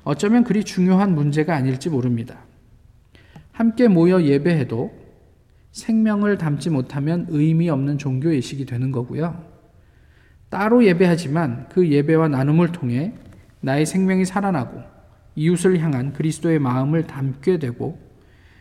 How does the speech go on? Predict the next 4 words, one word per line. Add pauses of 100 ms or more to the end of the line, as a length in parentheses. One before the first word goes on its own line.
(160)
예수님의
고난과
죽음의
의미를